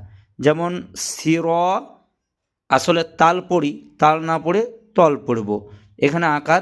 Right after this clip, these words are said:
বাদ দেব। যেমন ধরুন, তারপর রয়েছে আপনার জ, এই জটা অনেকেই দেখবেন যেমন যা লেমন পড়ি, আসলে যা লেমন না পড়ে জ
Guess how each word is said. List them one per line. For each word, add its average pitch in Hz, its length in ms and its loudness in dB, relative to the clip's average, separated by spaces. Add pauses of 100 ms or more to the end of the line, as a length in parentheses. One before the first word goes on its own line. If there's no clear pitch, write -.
(140)
বাদ 127 240 0
দেব। 107 160 -4 (580)
যেমন 156 440 2
ধরুন, 175 300 -2 (360)
তারপর 156 320 2
রয়েছে 160 340 -2 (540)
আপনার 160 340 0 (640)
জ, 123 160 -4 (840)
এই 151 160 4 (240)
জটা 165 420 2 (320)
অনেকেই 165 380 2
দেখবেন 160 360 0 (500)
যেমন 156 300 2 (420)
যা 143 260 2 (880)
লেমন 165 380 2 (100)
পড়ি, 117 220 -4 (200)
আসলে 180 360 0 (520)
যা 131 340 2
লেমন 175 340 -4
না 180 180 -2
পড়ে 165 280 0 (380)
জ 120 120 -2